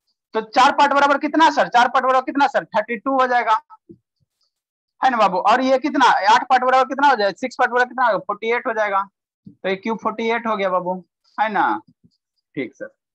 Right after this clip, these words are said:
Present age से कितना बाबू? चार साल पहले,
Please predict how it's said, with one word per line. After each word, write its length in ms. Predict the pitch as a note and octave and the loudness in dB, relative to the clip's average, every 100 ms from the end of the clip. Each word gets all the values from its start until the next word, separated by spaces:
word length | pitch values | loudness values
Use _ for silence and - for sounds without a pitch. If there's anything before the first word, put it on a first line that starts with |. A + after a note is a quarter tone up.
| _ _ _ _ _ _ - | _ _ _ _ _ _ -4
Present 360 | G#3 A#3+ C#4 | -2 0 -2
age 140 | C#4+ C#4 | -4 -4
से 80 | C4+ | -6
कितना 260 | C#4+ D4 | -2 0
बाबू? 200 | B3+ G3 | 0 -2
चार 220 | F#3 A3 | 0 -2
साल 160 | A3+ A3 | 0 -4
पहले, 420 | G3+ A#3 A#3 A3+ | -2 -4 -2 -4